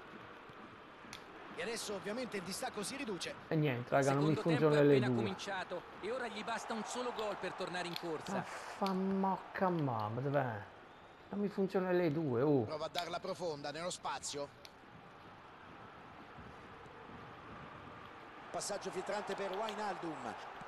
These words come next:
Speaker 1: Va al tiro! Prova immediatamente in avanti.
Speaker 3: Ci è arrivato lui, si è messo sulla traiettoria quando sembrava col fatto.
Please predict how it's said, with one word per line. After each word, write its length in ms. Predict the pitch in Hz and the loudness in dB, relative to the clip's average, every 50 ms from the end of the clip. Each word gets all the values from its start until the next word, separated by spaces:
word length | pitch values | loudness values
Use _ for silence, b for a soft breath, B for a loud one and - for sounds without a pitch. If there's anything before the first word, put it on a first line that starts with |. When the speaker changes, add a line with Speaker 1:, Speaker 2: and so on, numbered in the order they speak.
| - - | -4 -2
Speaker 1:
Va 80 | 311 | -2
al 140 | 330 277 - | -2 -2 -2
tiro! 420 | - 349 330 294 262 240 190 147 - - - - - - - - - - - - - - - - - - - - - - - - - - - - - - - - - - - - - - - - - - - - - - - - - - - - - - - - - - - - - - - - - - - - - - - - - | -2 -2 -2 0 -2 -2 -2 -4 -6 -8 -8 -10 -10 -10 -12 -14 -14 -14 -16 -16 -16 -16 -16 -16 -16 -16 -16 -16 -16 -16 -18 -18 -18 -18 -18 -18 -18 -18 -18 -18 -20 -20 -20 -20 -20 -20 -20 -20 -20 -18 -18 -18 -16 -16 -12 -12 -12 -12 -12 -14 -16 -14 -14 -14 -14 -14 -14 -16 -16 -16 -16 -16 -16 -16 -16 -16 -16 -16 -18 -16 -12
Prova 240 | - 156 170 175 170 | -6 -4 -4 -2 -2
immediatamente 600 | 165 165 160 151 170 165 147 170 180 180 170 - | -4 -4 -4 -4 -4 -2 -2 -2 -4 -4 -4 -4
in 80 | 170 165 | -2 -2
avanti. 400 | 147 131 113 104 98 - 107 85 - - - - - 135 196 220 208 - 220 208 202 180 151 151 147 147 135 - - - 240 233 - - | -2 -2 -4 -4 -4 -6 -6 -6 -6 -10 -14 -14 -12 -12 -10 -10 -12 -12 -12 -12 -12 -12 -12 -12 -12 -12 -14 -14 -14 -14 -14 -14 -14 -10
Speaker 3:
Ci 120 | - - | -8 -6
è 40 | 220 | -4
arrivato 420 | 247 240 233 220 247 254 - 226 233 | -4 -4 -4 -4 -4 -4 -2 -2 -2
lui, 360 | 233 240 220 202 185 165 - | -2 -2 -2 -4 -4 -6 -8
si 180 | - 180 180 | -8 -6 -6
è 80 | 196 196 | -4 -4
messo 360 | 208 226 254 226 - - 214 | -4 -4 -6 -6 -6 -6 -8
sulla 220 | 190 - 208 214 208 | -8 -6 -6 -6 -4
traiettoria 720 | - 214 220 233 220 214 214 233 254 262 247 240 220 196 | -4 -4 -4 -4 -4 -6 -4 -4 -4 -4 -2 -2 -4 -4
quando 240 | 202 220 220 214 208 | -2 -4 -2 -2 -4
sembrava 420 | 190 - 214 - 233 240 233 233 | -4 -4 -4 -2 -2 -2 -2 -2
col 160 | 202 233 220 | -2 -4 -4
fatto. 540 | 226 - - 214 196 160 240 226 - 151 120 | -4 -4 -2 -2 -2 -2 -4 -4 -4 -4 -4